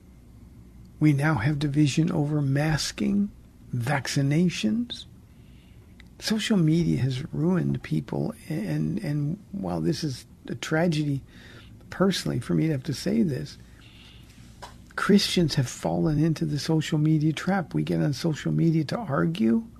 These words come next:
We get on social media to blab our opinion on things. That's not being a peacemaker.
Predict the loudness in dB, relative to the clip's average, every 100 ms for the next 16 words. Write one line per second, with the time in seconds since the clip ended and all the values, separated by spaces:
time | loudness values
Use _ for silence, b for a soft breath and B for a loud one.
0 | B B B B B B B B B -2
1 | 0 0 2 2 2 0 2 4 4 2
2 | 2 0 -2 -2 0 0 2 2 2 0
3 | -2 0 2 4 4 4 2 2 2 2
4 | 2 2 -2 -2 -2 0 0 0 0 0
5 | 0 -2 -2 -12